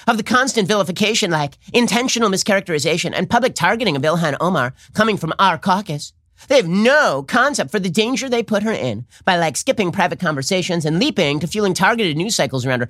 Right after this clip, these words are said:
This is coming from the same lady who every day goes out and rips on Joe Manchin and basically suggests he's a racist. But I love this, that Ilhan Omar, "Oh man, they're constantly vilifying. Oh, she's such a victim, Ilhan Omar."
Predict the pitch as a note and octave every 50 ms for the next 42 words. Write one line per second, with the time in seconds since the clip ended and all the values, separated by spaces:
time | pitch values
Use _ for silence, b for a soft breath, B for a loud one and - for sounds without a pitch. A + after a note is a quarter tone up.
0 | b b b F3+ G#3 A3 - G#3+ F#3+ F3+ E3 D#3 C3 - C#3 C#3 B2+ B2 B2 C#3
1 | D3 - _ _ _ _ _ _ _ _ - - D#3+ - F#3+ G3 F#3 G#3+ G#3 F3
2 | C#3 D3 E3+ E3 C#3+ C3+ B2+ D3+ D3 A#2 A#2 C3 D#3 - - - C3+ C#3 C3 -
3 | B2+ A#2+ A2+ A#2 A#2 G2+ - D#2+ D2 - - _ _ _ - - G#2 E3+ E3+ -
4 | C3+ D#3 D#3 - C3+ C3 D3 C3 - B2+ A2 A2 G#2 G2 F#2 - - - - _
5 | _ - - F3 - - _ _ _ - E3 E3+ E3+ E3+ D3 A2 - C#3 - _
6 | _ _ _ - D3+ D#3 - _ - G#3 G#3+ G3+ G3+ F#3 F#3 F3+ D#3+ D3 C3 -
7 | - - - A3+ G#3 F#3 E3 C#3+ C3+ - - F#3+ G#3 - - C#4 C4 - - G3+
8 | D#3 E3 E3 D#3 E3+ E3+ - - - - B3+ C#4 A#3 - - - - - - E4+
9 | E4+ - - C#4 C4 D4+ G4 A#4+ B4+ - - D#4 B3+ B3 B3 B3 - - G#3 G#3
10 | F#3+ F3+